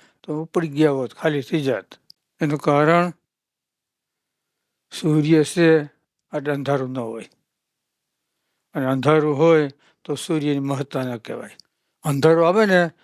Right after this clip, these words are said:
તો સૂર્યની મહત્તા ન કહેવાય. સૂર્ય એટલે શું? પ્રકાશ. હમ.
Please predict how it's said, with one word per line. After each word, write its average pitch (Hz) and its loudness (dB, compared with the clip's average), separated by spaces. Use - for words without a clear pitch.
તો 160 -6
સૂર્યની 165 -2
મહત્તા 151 -2
ન 196 0
કહેવાય. 131 -4
સૂર્ય 180 2
એટલે 196 2
શું? 170 -4
પ્રકાશ. 143 -2
હમ. 156 -10